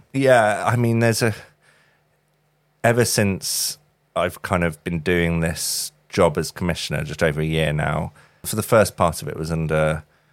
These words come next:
you know, Boris Johnson's Prime Minister, which is obviously well documented that he was massively supportive of this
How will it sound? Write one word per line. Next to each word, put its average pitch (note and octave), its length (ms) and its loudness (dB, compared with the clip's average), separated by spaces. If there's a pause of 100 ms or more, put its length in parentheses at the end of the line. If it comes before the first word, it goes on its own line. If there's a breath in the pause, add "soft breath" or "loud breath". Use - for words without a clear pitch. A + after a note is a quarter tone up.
(200)
you E2+ 60 -4
know, D2 60 -2
Boris D2+ 260 -2
Johnson's D2 360 -4
Prime D#2 200 -2
Minister, D2 320 -4
which - 220 -8
is D2+ 100 -4
obviously D2 260 -4
well G#2 240 6
documented D2+ 680 -2
that - 200 -4
he D#2+ 160 -4
was D2 300 -4
massively D2+ 400 -4
supportive - 560 -4
of D2 140 -2
this - 280 -4